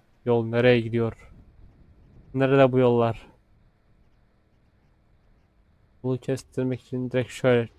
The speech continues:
gidebiliriz ya. Aha bizim araba araletten bayıldı.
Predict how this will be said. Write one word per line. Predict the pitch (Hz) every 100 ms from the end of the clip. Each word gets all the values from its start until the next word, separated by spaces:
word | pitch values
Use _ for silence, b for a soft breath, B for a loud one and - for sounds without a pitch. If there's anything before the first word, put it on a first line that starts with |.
| _ _ -
gidebiliriz | 127 123 120 113
ya. | 117 117 _ - _ - _ _ - - - - - - - - - - - - -
Aha | 117 131 120 117
bizim | 117 127
araba | 123 123 123
araletten | 123 127 - 131 123
bayıldı. | 123 127 123